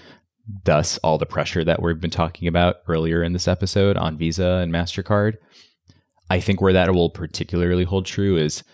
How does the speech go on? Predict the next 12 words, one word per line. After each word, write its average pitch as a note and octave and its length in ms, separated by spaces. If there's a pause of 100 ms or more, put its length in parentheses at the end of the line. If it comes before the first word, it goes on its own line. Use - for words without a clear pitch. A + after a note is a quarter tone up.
(100)
you F#2+ 140
guys G2 220
mentioned F2+ 360
low D#2+ 420
margin F#2 400
businesses. G#2+ 680 (440)
What's - 340 (380)
even G2+ 320
lower F#2 220
margin E2+ 680
than, D#2+ 520 (320)
say, E2 340